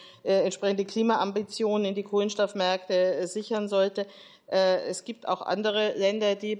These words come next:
not-, äh, logischerweise auf einer solchen cop agieren und die andere Positionen vertreten haben. Ist Ihnen sicher bekannt, die U S A, auch die, äh, V A E, äh, haben sich für ein flexibleres, wenn man so höflich sagen darf, Marktsystem entschieden.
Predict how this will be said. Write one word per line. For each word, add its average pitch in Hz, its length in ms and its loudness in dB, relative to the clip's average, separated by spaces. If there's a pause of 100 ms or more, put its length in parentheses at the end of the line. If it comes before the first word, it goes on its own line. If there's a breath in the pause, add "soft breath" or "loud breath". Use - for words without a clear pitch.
not-, 202 400 -4
äh, 185 220 0
logischerweise 202 680 0
auf 185 100 -4
einer 190 180 -2
solchen 196 340 -6
cop 196 300 -4
agieren 208 540 0
und 185 240 -8
die 202 120 -4
andere 185 300 -4
Positionen 185 640 -8
vertreten 185 540 -4
haben. 175 180 -2 (260 loud breath)
Ist - 100 -10
Ihnen 180 180 -2
sicher 180 240 -2
bekannt, 170 400 -4
die 180 80 -4
U 175 80 -4
S 170 160 -4
A, 175 280 -2
auch 170 200 -8
die, 170 320 -2
äh, 165 360 -2
V 170 140 -6
A 165 200 2
E, 180 320 2
äh, - 500 -8
haben 175 420 2
sich 180 160 -10
für 175 220 -2
ein 170 220 -4
flexibleres, 165 1080 -6
wenn 165 120 -6
man 160 120 -6
so 160 280 -6
höflich 160 300 -8
sagen 160 220 -6
darf, 156 180 -8
Marktsystem 156 580 -10
entschieden. 156 420 -12